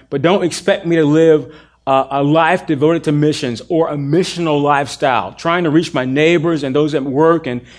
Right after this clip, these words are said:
and those that I play around, because that's just way over the top. That's, that's taking it beyond where I can go." And I would tell you, just those three examples, those, that's the lie of moderation. What do we see in Mary?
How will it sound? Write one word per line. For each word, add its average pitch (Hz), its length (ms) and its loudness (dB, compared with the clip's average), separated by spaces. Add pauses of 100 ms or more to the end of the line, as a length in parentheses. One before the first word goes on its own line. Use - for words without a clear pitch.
(120)
and 135 120 -4
those 160 200 4
that 156 80 -2
I 139 100 2
play 185 320 2
around, 131 500 0 (160)
because 151 220 0
that's 196 160 2
just 175 140 -2
way 165 360 4
over 170 240 0
the 165 80 -2
top. 160 300 -2
That's, 170 200 -4
that's 160 220 -4
taking 190 320 -2
it 160 140 -2
beyond 160 560 0 (320)
where 165 180 2
I 143 140 2
can 160 160 0
go." 151 380 2 (960)
And 151 160 0
I 175 60 2
would 170 140 0
tell 180 240 2
you, 139 360 -2 (580)
just 170 240 -2
those 175 160 2
three 175 160 -4
examples, 151 480 -4
those, 147 240 0
that's 165 200 0
the 147 120 0
lie 139 300 -2
of 113 200 -8
moderation. 135 840 -4 (1500)
What 175 120 4
do 185 40 6
we 196 100 4
see 196 220 2
in 156 120 4
Mary? 131 360 2